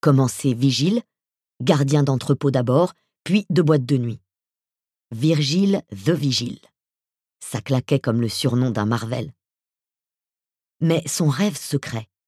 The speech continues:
c'était de devenir garde du corps, le bodyguard d'une star. Il en collectionnait les photos comme un gamin, cousues dans le revers de sa veste. Madonna, Kylie Minogue,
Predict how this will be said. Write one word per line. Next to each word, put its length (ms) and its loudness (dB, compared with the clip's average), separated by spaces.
c'était 340 0
de 100 2
devenir 520 2
garde 320 0
du 140 0
corps, 380 -4
le 180 6
bodyguard 500 4
d'une 280 0
star. 500 -10
Il 160 6
en 80 6
collectionnait 720 2
les 120 4
photos 420 -2
comme 200 4
un 80 4
gamin, 320 0
cousues 280 2
dans 120 4
le 100 4
revers 380 2
de 80 0
sa 180 -2
veste. 400 -6
Madonna, 640 2
Kylie 340 0
Minogue, 560 0